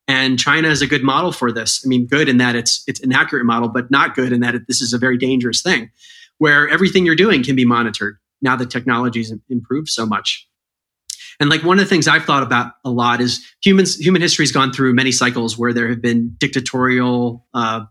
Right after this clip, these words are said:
tendencies, lots of genocide. But what's different about this period to me is that the technology is at a different stage than we've seen in the past, where new things can be done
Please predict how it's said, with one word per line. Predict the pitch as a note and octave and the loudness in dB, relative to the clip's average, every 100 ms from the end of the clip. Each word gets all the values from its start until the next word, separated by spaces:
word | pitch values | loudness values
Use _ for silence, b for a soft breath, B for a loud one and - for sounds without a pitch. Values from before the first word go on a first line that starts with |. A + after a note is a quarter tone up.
| _ - | _ -2
tendencies, | F3 E3 D#3 E3 D3+ D3 C#3 - _ _ | 0 0 -2 0 0 0 -2 -8 _ _
lots | C#3 C3+ C#3 | -2 -2 -2
of | |
genocide. | B2 C3 C3+ - C3+ C3 C3+ C3 B B | -2 0 0 0 2 2 -2 -6 B B
But | E3+ | -2
what's | D#3+ D#3+ - - | 0 0 -6 -2
different | G3+ G#3 A3 | -2 2 0
about | F3 D3 A#2 A2 | 2 0 -2 -2
this | D#3 - | -2 -2
period | - F3 F3 - | -2 0 0 0
to | C3+ | 0
me | C3+ D3+ | 0 0
is | B2+ | 0
that | B2+ - _ _ - | -2 -4 _ _ -12
the | |
technology | C#3 D#3+ D#3 C3+ C3 D#3+ F3 - B2+ A#2+ | -4 -4 -2 2 2 2 0 0 0 -2
is | C3 B2 | -2 -2
at | |
a | A#2+ | -2
different | B2 B2+ A#2+ | -4 -4 -4
stage | - B2 A#2+ A#2 | -2 -2 -4 -4
than | A#2 | -6
we've | A#2 A2 | -8 -6
seen | B2+ | -6
in | A#2+ | -6
the | - | -8
past, | - A#2 A#2+ - - _ _ - | -8 -10 -8 -12 -14 _ _ -2
where | C3 | 2
new | C3 D#3+ F#3 | 4 4 4
things | F3+ E3+ E3 | 2 0 -2
can | - C#3+ | -2 -2
be | B2 | -2
done | G#2+ A#2+ C3 F3 G3 | 0 -2 0 -2 -6